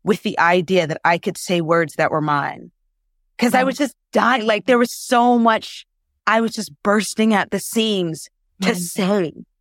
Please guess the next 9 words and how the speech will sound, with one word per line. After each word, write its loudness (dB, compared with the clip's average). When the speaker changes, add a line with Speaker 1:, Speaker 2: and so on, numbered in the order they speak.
Speaker 1:
And 0
the, 0
the 0
tremendous 2
empowerment 0
of -2
that 2
exercise, -2
it, 0